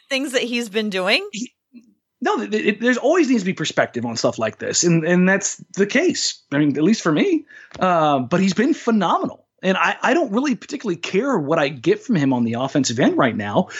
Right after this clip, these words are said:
Speaker 2: if he's giving this level of effort, intensity, energy, all the little things, 'cause he is just busting Paul George's ass right now.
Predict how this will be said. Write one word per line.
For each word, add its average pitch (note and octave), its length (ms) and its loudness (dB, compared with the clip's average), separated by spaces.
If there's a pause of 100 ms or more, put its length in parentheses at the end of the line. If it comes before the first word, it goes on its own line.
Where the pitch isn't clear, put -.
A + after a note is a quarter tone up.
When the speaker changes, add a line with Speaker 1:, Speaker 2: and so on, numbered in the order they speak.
(100)
Speaker 2:
if G3+ 140 2
he's A#3+ 200 2
giving D3 640 0
this E3+ 320 0
level D3 400 2
of C#3 120 -4
effort, D3+ 380 0
intensity, C#3+ 800 -2
energy, C#3+ 720 0 (400)
all G#3 320 2
the F#3 80 2
little F3 320 2
things, C#3 240 -2
'cause - 200 -4
he F4+ 200 0
is G#3+ 120 2
just C#3+ 280 -2 (260)
busting E3 500 2
Paul D#3 360 2
George's B2 400 2
ass A2+ 300 0
right - 160 -12
now. - 200 -18